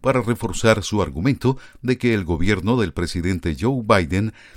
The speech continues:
deja libres en Estados Unidos a inmigrantes que han cometido delitos graves. Pero las cifras se han malinterpretado sin un contexto clave. El Servicio de Inmigración y Control de Aduanas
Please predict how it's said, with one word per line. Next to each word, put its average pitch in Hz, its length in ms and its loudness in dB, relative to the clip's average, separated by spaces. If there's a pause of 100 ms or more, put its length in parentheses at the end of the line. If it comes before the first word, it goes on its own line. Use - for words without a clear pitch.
deja 123 260 2
libres 135 440 -2
en 107 120 0
Estados 98 420 -2
Unidos 113 400 0
a 82 100 0
inmigrantes 110 760 -2 (320)
que 113 120 0
han 117 100 2
cometido 98 540 0
delitos 85 460 -2
graves. - 500 -12 (280)
Pero 135 200 -2
las 127 200 0
cifras - 500 -2 (200)
se 101 240 2
han 107 240 2
malinterpretado 104 1160 0 (280)
sin 120 360 0
un 151 120 -2
contexto 104 520 -2
clave. - 420 -6 (300)
El 80 160 -6
Servicio 92 500 -2
de 87 100 0
Inmigración 85 540 -2
y 127 40 0
Control 104 380 0
de 85 100 -2
Aduanas 87 460 0